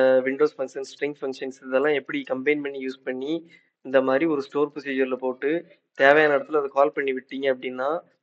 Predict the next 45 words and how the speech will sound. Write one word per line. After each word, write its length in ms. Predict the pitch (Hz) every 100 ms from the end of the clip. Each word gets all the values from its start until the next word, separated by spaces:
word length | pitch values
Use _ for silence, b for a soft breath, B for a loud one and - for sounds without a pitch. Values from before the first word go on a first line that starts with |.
| _
இந்த 120 | 131 131
மாதிரி 240 | 135 139
ஒரு 200 | 120 131
டேபிள், 280 | 127 143 143
இதை 160 | 135 131
வந்து 160 | 131 151
just 220 | 135 120
consider 380 | 120 131 - 147
இது 200 | 143 131
சோர்ஸ் 280 | 151 143 143
டேபிள்னு 300 | - 135 139
வச்சுக்கோங்க. 340 | 135 - 131 123 b b b -
இந்த 100 | 131
சோர்ஸ் 280 | 123 151 160
டேபிள்ல 340 | - 151 139 131
இருந்து 300 | 127 127 185 269 b _ _
இந்த 100 | 131
மாதிரி 180 | 135 165
ஒரு 100 | 151
ஸ்டேஜிங் 380 | - 151 151 151
டேபிள் 240 | 143 135
இன்சர்ட் 320 | 131 127 135
பண்றீங்க, 380 | - 127 123 123 127 117 b b _
இல்லைன்னா 300 | 139 143 165 220
டிரான்ஸ்ஃபர்மேஷன் 640 | - 147 151 170 156 151 139
எல்லாம் 260 | 139 151
முடிஞ்சிருச்சு, 420 | 135 139 139 127 135
இங்க 200 | 131 135
இந்த 160 | 131
டிரான்ஸ்ஃபர்மேஷன் 500 | 131 139 139 147 143
எல்லாம் 180 | 131 139
அப்ளை 180 | 131 139
பண்ணி 180 | 135 131
முடிச்சிட்டீங்க 440 | 127 - 127 127
அப்படின்னா, 340 | 127 127 127 196 - _ _ _ _ -
நீங்க 120 | 147
வந்து 160 | 151 147
என்ன 100 | 143
பண்ணலாம் 260 | 139 143
அப்படின்னா, 260 | 139 135 214
டைரக்டா 340 | 190 147 139 139
டார்கெட் 320 | 143 143 139
டேபிள் 200 | 139 135
இன்சர்ட் 280 | 131 131 123
பண்றீங்க. 320 | 127 127 127